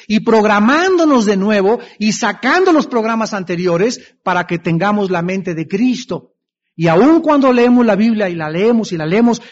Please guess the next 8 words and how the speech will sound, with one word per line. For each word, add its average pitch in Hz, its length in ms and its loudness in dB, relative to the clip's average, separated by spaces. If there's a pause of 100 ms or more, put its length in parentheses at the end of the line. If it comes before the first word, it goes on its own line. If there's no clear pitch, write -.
(100)
quinientas 202 540 -2
mil 190 180 0
veces, 196 440 -2 (160)
nunca 269 720 4
conoceremos 196 720 -6 (200)
totalmente 190 640 -2
la 170 120 -4
verdad. 147 340 -8